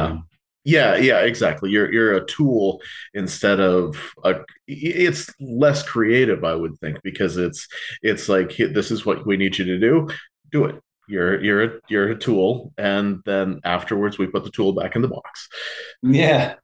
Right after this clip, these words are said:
Speaker 2: yeah, pretty much. So doing original content is, it's just the way to go. It's just the harder way to go.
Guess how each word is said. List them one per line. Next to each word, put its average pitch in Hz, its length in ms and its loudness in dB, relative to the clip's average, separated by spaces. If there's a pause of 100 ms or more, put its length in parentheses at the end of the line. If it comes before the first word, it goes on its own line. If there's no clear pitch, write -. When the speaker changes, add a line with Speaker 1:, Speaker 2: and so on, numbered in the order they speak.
(240)
Speaker 2:
yeah, 143 340 2
pretty 117 200 2
much. 104 320 2
So 104 460 2 (320)
doing 160 220 6
original 123 520 4
content 95 440 0
is, - 340 -4 (160)
it's 127 160 -6
just 117 220 0
the 98 100 -2
way 92 120 0
to 85 80 -4
go. 82 220 -2
It's 82 140 -4
just 85 180 -6
the - 80 -2
harder 80 320 -4
way 67 80 -6
to - 100 -8
go. - 300 -12